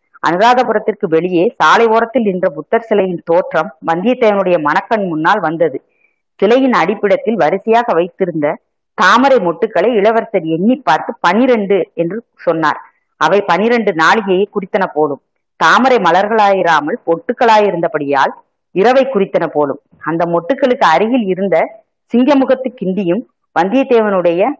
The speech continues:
நினைவில் இருந்தது. அந்த பாத்திரம் இந்த சிங்கமுக அருவி விழும் தடாகத்தை குறிப்பிட்டது போலும். இதெல்லாம் சரிதான், ஆனால் இங்கு எதற்காக யார் இளவரசரை வர செய்திருக்கிறார்கள்? இதில் என்னென்ன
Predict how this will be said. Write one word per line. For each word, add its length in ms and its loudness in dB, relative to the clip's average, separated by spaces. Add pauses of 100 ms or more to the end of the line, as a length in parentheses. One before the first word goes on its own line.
நினைவில் 420 0
இருந்தது. 400 -4 (440)
அந்த 220 -2
பாத்திரம் 680 0
இந்த 140 -2 (100)
சிங்கமுக 420 -2
அருவி 320 2
விழும் 280 -2
தடாகத்தை 580 0
குறிப்பிட்டது 560 -4
போலும். 300 -2 (440)
இதெல்லாம் 480 0
சரிதான், 460 0 (300)
ஆனால் 440 2
இங்கு 260 -4
எதற்காக 680 0
யார் 320 2
இளவரசரை 540 2
வர 260 2
செய்திருக்கிறார்கள்? 800 -2 (420)
இதில் 300 -2
என்னென்ன 340 2